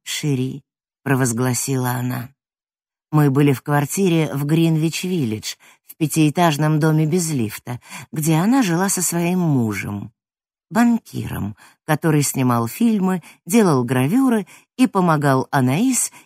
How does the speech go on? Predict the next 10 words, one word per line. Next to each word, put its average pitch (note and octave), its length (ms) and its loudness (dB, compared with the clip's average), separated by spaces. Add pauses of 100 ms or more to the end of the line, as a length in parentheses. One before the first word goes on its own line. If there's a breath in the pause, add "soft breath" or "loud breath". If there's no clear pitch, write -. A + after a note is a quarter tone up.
изображать E3+ 960 2
голодающую C3 1040 2
богему. A2+ 680 -4 (1200)
Анаис F3+ 720 2 (280 soft breath)
всегда E3+ 560 0
называла C3 600 2
меня B2 360 2
Шери F#3 600 -4 (300 soft breath)
с - 140 -4
несколько F3+ 760 -2